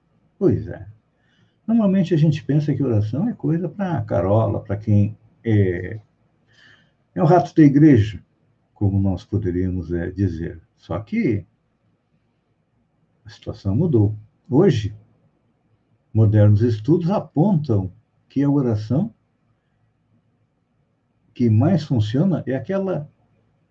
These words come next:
feita no gênero, "seja feita a vossa vontade", ou seja, uma prece entrega. Porque todos os problemas,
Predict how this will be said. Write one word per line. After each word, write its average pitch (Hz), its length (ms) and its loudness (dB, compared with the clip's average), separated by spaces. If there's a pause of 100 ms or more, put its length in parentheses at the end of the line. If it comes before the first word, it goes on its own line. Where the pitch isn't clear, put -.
(100)
feita 156 720 2 (100)
no 135 180 0
gênero, 143 400 4
"seja 185 380 -2
feita 180 380 0
a 143 40 0
vossa 165 340 0
vontade", 135 480 0
ou 147 100 -2
seja, 104 480 -4 (1600)
uma 226 200 0
prece 151 320 -2
entrega. 92 560 -2 (1300)
Porque 214 500 -2 (200)
todos 254 380 0
os 135 160 -2
problemas, 117 640 -2